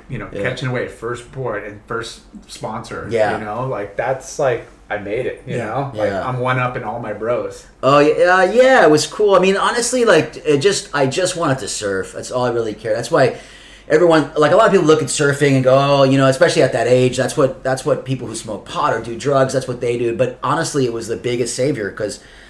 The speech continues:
Speaker 2: I didn't wanna drink or smoke or do any kind of drugs, and I never got involved in any of that really, because I want to wake up and go up coast and go surf and feel good, and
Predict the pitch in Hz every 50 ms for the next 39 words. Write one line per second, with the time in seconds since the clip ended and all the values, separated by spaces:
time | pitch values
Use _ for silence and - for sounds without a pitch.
0 | - - - - - 120 127 147 143 131 113 120 123 131 151 156 143 127 - -
1 | - 107 101 113 117 110 110 107 113 113 110 110 107 107 101 - - - 120 117
2 | 113 110 110 117 113 104 98 117 113 107 110 110 - - 113 107 101 101 120 113
3 | - 123 120 117 123 135 135 127 120 120 123 - - 107 107 120 117 107 98 110
4 | 107 107 117 139 165 151 110 98 107 104 98 101 - 101 107 120 131 123 113 107
5 | 107 - - - - - - - 117 120 127 127 117 127 123 123 120 131 113 113
6 | 113 110 110 117 127 123 127 120 107 101 104 104 104 107 104 - 107 - - 165
7 | 160 139 131 127 - 110 101 98 113 104 - - - 143 135 123 - - 98 87
8 | - 123 113 104 98 113 127 127 127 123 117 110 101 95 87